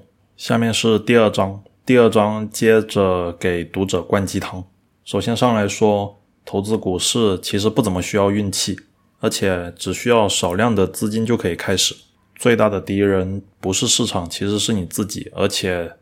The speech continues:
在这个市场里面没有人会为你着想，只有你自己能够对自己的账户负责。在第二章里面，作者也明确了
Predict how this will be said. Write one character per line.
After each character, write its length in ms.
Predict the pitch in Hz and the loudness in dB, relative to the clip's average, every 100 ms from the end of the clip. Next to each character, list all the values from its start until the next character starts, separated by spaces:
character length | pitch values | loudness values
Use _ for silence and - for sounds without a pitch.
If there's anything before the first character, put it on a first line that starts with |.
| _ | _
在 140 | - 104 | -4 2
这 100 | 113 | 2
个 60 | |
市 140 | 107 117 | 2 0
场 220 | 104 92 | -2 -2
里 60 | |
面 180 | 90 98 | -2 -2
没 160 | 90 95 | 0 2
有 160 | 107 | 4
人 200 | 92 90 | 4 0
会 180 | 90 104 | -2 0
为 120 | 101 | 2
你 140 | 101 85 | 0 -2
着 220 | - 85 | -4 -2
想， 260 | - 82 80 | -4 -6 -8
只 140 | - | -2
有 80 | 101 | -2
你 120 | 92 | -2
自 200 | 78 - | -6 -6
己 140 | 98 82 | -6 -6
能 120 | 87 | -2
够 120 | 95 | 0
对 140 | 98 | 0
自 160 | 95 98 | -2 -4
己 60 | 85 | -6
的 100 | 80 | -2
账 220 | 104 95 | -2 0
户 160 | 101 92 | -2 -2
负 200 | - 95 | -2 -4
责。 260 | - - - _ _ _ | -6 -10 -16 _ _ _
在 360 | - 117 113 107 | 0 2 2 0
第 180 | 131 123 | 2 2
二 120 | 113 | 2
章 240 | 113 110 | 2 0
里 60 | 98 | 0
面， 300 | 101 110 95 | 0 0 2
作 160 | 117 | 4
者 140 | 113 95 | 4 4
也 100 | 87 | 0
明 200 | 90 98 | -2 -6
确 220 | - 120 | -2 0
了 220 | 98 - | 0 -6